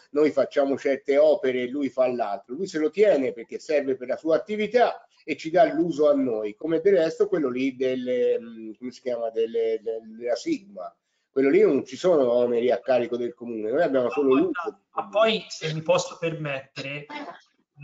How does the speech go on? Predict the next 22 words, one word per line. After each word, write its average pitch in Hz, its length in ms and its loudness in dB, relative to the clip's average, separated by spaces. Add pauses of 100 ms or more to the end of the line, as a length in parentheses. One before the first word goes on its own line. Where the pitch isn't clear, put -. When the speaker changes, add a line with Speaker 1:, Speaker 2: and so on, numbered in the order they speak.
(200)
Speaker 2:
non 185 460 -4
dimentichiamoci 185 1080 -4
mai 202 240 2
che 165 120 -2
la 160 140 4
gestione 185 720 0
del 156 240 -2
piano 131 460 -4
non 165 200 -2
è 202 160 0
un 165 140 -2
automatismo, 151 1300 -4 (480)
eh, 139 540 -2
ma, 175 500 2
come 151 260 -6
dire, 139 460 -10
eh, - 600 -14 (520)
crea 185 340 2
spazi 196 520 0
di 156 100 0
responsabilità, 143 1160 -4
no? 143 480 -6